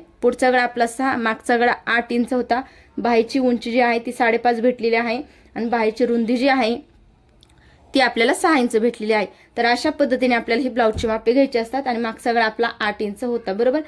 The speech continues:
आणि मुंडा आपला सहा इंच. गळा रुंदी मी सव्वा दोन घेणार आहे. प्रत्येक ब्लाऊजला आपल्याला गळा रुंदी सव्वा दोन घ्यायची असते. ठीक आहे, जर लहान साईज असेल, तर पावणे दोन घ्यायची, म्हणजे अठ्ठावीस तीस साईजची असेल, तर पावणे दोन. याच्यावरती पण स्पेशल व्हिडिओ आहे की कोणत्या साईजला गळा रुंदी, मुंडा,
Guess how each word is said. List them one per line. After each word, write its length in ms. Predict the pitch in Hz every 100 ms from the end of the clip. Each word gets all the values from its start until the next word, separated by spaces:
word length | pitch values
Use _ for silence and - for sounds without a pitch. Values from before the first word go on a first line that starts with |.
| - _
आणि 160 | - 233
मुंडा 280 | 233 240 240
आपला 320 | 220 233 302 -
सहा 180 | 285 240
इंच. 240 | 208 202 190 - _ 220
गळा 180 | 262 262
रुंदी 240 | 269 247
मी 140 | 262 285
सव्वा 320 | 277 240 233
दोन 200 | 233 233
घेणार 260 | 233 226
आहे. 180 | 220 247
प्रत्येक 520 | 277 240 233 - 277
ब्लाऊजला 340 | 240 233 226 226
आपल्याला 280 | 220 233 233
गळा 220 | 226 220
रुंदी 280 | 214 226 269
सव्वा 440 | - 226 226 254 254 - - 226
दोन 260 | 285 285
घ्यायची 360 | 254 240 - 247 -
असते. 560 | 226 - - 262 381 - -
ठीक 120 | 285
आहे, 140 | 311 - _ - - 226
जर 120 | 247
लहान 260 | 262 285
साईज 300 | 294 302 294
असेल, 400 | 285 311 302 294
तर 80 | 262
पावणे 440 | 247 262 254 240 240
दोन 200 | 269 262
घ्यायची, 260 | 247 233
म्हणजे 200 | 233 240
अठ्ठावीस 460 | 247 247 269 277 -
तीस 200 | 294 294
साईजची 280 | 254 254 247
असेल, 340 | 247 320 -
तर 60 | 269
पावणे 340 | 240 226 226
दोन. 120 | 254 277 - -
याच्यावरती 480 | 247 254 269 269 294
पण 180 | 302 320
स्पेशल 500 | - 262 254 262 254
व्हिडिओ 200 | 254 240
आहे 200 | 233 285
की 140 | 320
कोणत्या 360 | 302 285 269 302
साईजला 340 | 285 247 240
गळा 300 | 196 254 285
रुंदी, 300 | 320 294 247
मुंडा, 500 | 226 254 285 269 233